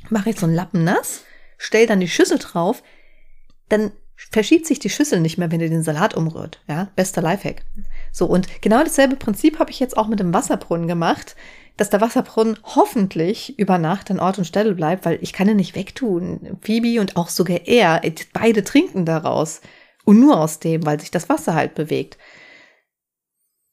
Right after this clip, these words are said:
Ja, und morgen, äh, kommt dann hoffentlich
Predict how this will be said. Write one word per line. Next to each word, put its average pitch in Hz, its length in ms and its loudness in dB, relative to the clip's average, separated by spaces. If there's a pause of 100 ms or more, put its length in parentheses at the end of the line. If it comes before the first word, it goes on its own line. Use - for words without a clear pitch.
(160)
Ja, 165 340 2
und 196 120 4
morgen, 269 640 0
äh, 233 600 0
kommt - 280 -2
dann 233 180 -2
hoffentlich 277 720 -2